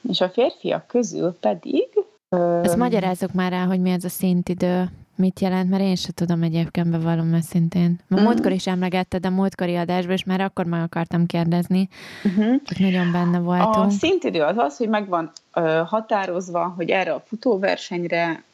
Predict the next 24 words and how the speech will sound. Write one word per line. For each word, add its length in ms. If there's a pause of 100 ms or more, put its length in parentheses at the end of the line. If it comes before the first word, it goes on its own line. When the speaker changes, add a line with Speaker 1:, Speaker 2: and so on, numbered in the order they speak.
Speaker 1:
hogyha 260
te 160
elindulsz 600
A 220 (120)
pontból 480
B 180
pontba, 540
ugye 340
ez 140
a, 260
ez 240
jelen 400
esetben 360
ugyanaz, 440
mert 140
hogy 140
klub, 300
ö, 280 (440)
a 360 (360)
Aligáról 500
indul 400 (220)
az 280
az 100
egész, 360